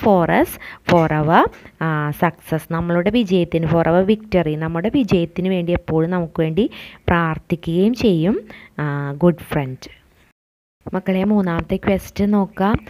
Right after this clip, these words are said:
How does a friend's presence make your life more secure? എങ്ങനെയാണ് ഒരു സുഹൃത്തിൻ്റെ സാന്നിധ്യം നമ്മുടെ ജീവിതത്തെ, ആ,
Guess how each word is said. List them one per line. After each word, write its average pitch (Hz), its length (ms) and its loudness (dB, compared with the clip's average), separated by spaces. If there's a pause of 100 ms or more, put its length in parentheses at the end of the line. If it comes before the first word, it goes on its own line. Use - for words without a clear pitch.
(300)
How 302 180 6
does 196 260 2
a 208 80 6 (120)
friend's 240 280 0 (100)
presence 185 520 0 (320)
make 214 480 2
your 214 140 4
life 208 460 0
more 180 240 0 (140)
secure? 151 400 -4 (640)
എങ്ങനെയാണ് 233 960 -2 (300)
ഒരു 214 120 2
സുഹൃത്തിൻ്റെ 202 760 0
സാന്നിധ്യം 180 880 -2
നമ്മുടെ 175 340 -2
ജീവിതത്തെ, 180 800 0 (500)
ആ, 143 300 -2